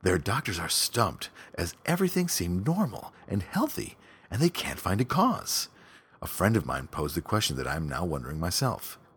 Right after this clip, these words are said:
Here's a few examples of what happened. One friend was eight months pregnant, and baby died as she was having it. Got pregnant again, and was five months, and baby died before birth. No explanations either.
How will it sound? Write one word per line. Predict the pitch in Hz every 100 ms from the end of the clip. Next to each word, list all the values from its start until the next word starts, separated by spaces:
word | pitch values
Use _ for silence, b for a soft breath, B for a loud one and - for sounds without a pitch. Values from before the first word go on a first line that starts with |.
| -
Here's | - 147
a | 107
few | 92
examples | 71 64 92 104 62
of | 64
what | 58
happened. | 62 95 - - - - b b b b -
One | 107 160
friend | - 71
was | 60 - -
eight | 85 -
months | 67 -
pregnant, | - 117 - - - B B B
and | 92 82
baby | 71 80 110
died | 110 64 64
as | 101
she | - 110
was | 107 -
having | 110 127 -
it. | - - _ _ _ _
Got | 85 -
pregnant | - 117 135
again, | 87 65 131 87 58 B B
and | -
was | 95 87
five | - - 185
months, | 110 62 60 - - B B -
and | 117
baby | 82 73 90
died | 80 - 73
before | 98 110
birth. | 98 143 123 - - B B B
No | 71 78 85 101 -
explanations | 110 - 85 78 110 - 110 -
either. | 98 101 - -